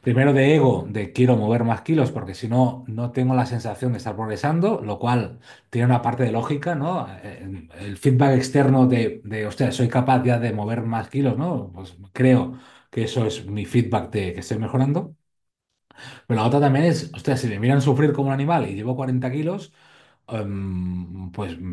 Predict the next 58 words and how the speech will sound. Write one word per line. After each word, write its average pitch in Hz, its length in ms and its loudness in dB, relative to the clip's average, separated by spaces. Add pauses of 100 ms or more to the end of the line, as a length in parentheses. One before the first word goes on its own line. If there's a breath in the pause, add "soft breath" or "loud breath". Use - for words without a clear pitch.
(140)
se 87 100 -10
van 113 140 2
a 147 60 6
reír 117 200 4
de 95 100 -4
mí, 151 240 4
¿no?". 196 220 2
O 135 40 0
sea, 107 260 -2
porque, 98 260 -6
em, 92 1040 -8
bueno, 127 260 2
pues 127 140 -2
por-, 92 180 -12
porque 85 340 -12
ya 98 140 -6
debería 117 240 2
estar 127 160 2
levantando, 135 440 2
yo 123 120 0
qué - 80 -10
sé, - 120 -14
ochenta, 127 440 -2
¿no? 170 200 -6 (480 loud breath)
Y 131 100 4
realmente 185 320 8
tú 214 100 2
estás 185 200 6
haciendo 185 240 6
a 180 40 6
lo 156 60 4
mejor 175 180 2
la 156 100 6
fuerza 160 240 0
para 139 140 0
levantar 113 320 -2
ochenta. 143 480 -4
O - 40 -20
sea, 95 200 -14
no, 101 220 -10
no, 98 380 -10
no. 92 560 -10
Yo 117 120 2
se-, 147 220 4
siempre 147 300 0
digo 147 440 4
el, 110 180 -4
el 107 200 -8
mismo 123 260 2
ejemplo, 175 440 0 (480 loud breath)
que 104 440 0
es, - 360 -10
em, - 320 -18
o - 40 -20 (540)
sea, 123 160 -2
empuja 135 300 2
una 170 140 4
pared. 87 220 -2